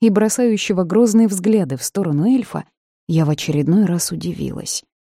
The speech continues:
Ушей и хвоста не было, сегодня он почти похож на обычного человека. Почти, потому что глаза всё ещё кошачьи,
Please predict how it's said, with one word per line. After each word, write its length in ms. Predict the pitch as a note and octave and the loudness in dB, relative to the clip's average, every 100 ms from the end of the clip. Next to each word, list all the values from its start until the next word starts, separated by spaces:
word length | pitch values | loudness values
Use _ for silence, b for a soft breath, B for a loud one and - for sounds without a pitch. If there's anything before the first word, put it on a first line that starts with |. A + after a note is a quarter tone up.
| _ _ _ | _ _ _
Ушей 400 | D3 C#3 C#3+ C3+ | -4 -2 -2 -2
и 20 | |
хвоста 440 | B2+ C3+ C3 - C3 | -2 -4 -4 -4 -4
не 200 | B2+ D3+ | -2 -2
было, 300 | G#3 G3+ F#3+ _ _ _ | -2 -4 -8 _ _ _
сегодня 480 | - G3 G3 G#3+ G3 | 2 4 4 2 2
он 140 | G3+ | 2
почти 380 | F#3+ F#3 - A3+ | 0 -6 -6 -6
похож 440 | G3+ F#3 B3 A#3+ | -6 -6 -6 -4
на 120 | G#3 F#3+ | -2 0
обычного 460 | G3 - A3+ G#3 | -2 -2 -4 -4
человека. 680 | - - G#2 G#2+ E2+ - - - _ _ _ _ _ | -6 -6 -6 -6 -8 -10 -16 -18 _ _ _ _ _
Почти, 560 | - D3 - - G#3+ A3+ | -6 -4 -4 -6 0 0
потому 400 | - C3 D3+ F#3+ | -2 -4 0 0
что 220 | - D3+ | 0 -4
глаза 460 | C3+ D3 D#3 A#3 A#3+ | -2 0 2 0 -2
всё 240 | - G3 | -2 -4
ещё 260 | F#3+ - F#3 | -2 -4 -6
кошачьи, 720 | G3 F#3+ F#3 D3+ - - - | -4 -4 -4 -6 -8 -10 -12